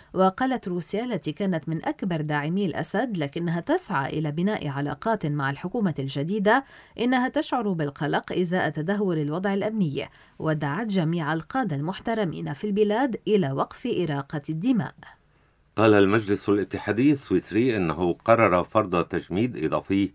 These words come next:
Speaker 2: على وصول رئيس النظام السوري السابق بشار الأسد ودائرته المقربة.
Speaker 1: أعلن الزعيم الحوثي عبد الملك الحوثي أن جماعته المدعومة من إيران ستستأنف هجماتها في البحر الأحمر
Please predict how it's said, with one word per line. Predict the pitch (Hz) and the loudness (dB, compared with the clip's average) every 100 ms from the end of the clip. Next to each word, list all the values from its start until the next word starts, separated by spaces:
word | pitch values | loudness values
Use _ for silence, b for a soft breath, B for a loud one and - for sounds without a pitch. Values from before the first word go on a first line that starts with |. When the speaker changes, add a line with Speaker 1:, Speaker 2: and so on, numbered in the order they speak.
| b b b b | b b b b
Speaker 2:
على | - 95 101 | 6 8 8
وصول | 98 139 139 104 | 6 4 6 6
رئيس | 92 95 95 | 2 0 0
النظام | 85 85 104 85 | 2 4 2 0
السوري | - 85 82 113 | -4 -2 2 2
السابق | 85 - 110 110 - | 0 -2 -2 -4 -6
بشار | 82 - 80 | -8 -4 -4
الأسد | 76 85 113 92 | -4 -4 -4 0
ودائرته | 80 73 78 67 76 - 78 | 0 0 -2 -4 -6 -6 -4
المقربة. | 82 95 - 69 64 - b b b - | -2 -4 -6 -8 -8 -10 b b b -2
Speaker 1:
أعلن | 196 233 233 226 | 0 0 -4 -4
الزعيم | 214 208 233 320 277 | -4 -4 -4 -4 -4
الحوثي | 233 196 196 226 214 | -4 -4 -4 -2 -2
عبد | 175 175 | -2 -2
الملك | 185 214 220 214 | -2 -2 -2 -4
الحوثي | 214 247 196 147 143 | -4 -6 -4 -4 -4
أن | 170 170 | -4 -2
جماعته | 190 196 202 233 190 | 0 0 -2 -2 -2
المدعومة | 190 180 175 202 226 | 0 -2 -2 -4 -2
من | 160 156 | -2 -2
إيران | - 214 156 143 | -2 0 -2 -4
ستستأنف | - 175 180 - - 170 - | -6 -6 -6 -4 -4 -4 -4
هجماتها | 165 180 240 233 190 143 147 147 | -2 -2 -2 0 0 -2 -4 -4
في | 143 | -4
البحر | 165 208 196 | -4 -4 -4
الأحمر | 151 - - 190 247 | -4 -4 -2 0 0